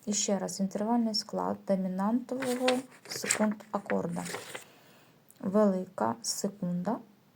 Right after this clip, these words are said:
велика терція і мала терція. Давайте його розв'яжемо. Ре переходить в до,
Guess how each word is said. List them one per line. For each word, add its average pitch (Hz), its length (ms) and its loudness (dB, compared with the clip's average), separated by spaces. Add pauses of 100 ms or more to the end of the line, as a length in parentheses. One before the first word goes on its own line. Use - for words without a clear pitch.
(140)
велика 180 580 -2
терція - 480 0 (140)
і 196 200 2 (680)
мала 180 440 -2 (240)
терція. - 600 -6 (1080)
Давайте 226 460 0
його 208 440 -2
розв'яжемо. 170 800 -2 (1900)
Ре 202 260 2
переходить 175 800 -6 (260)
в 190 40 -4
до, 220 240 -2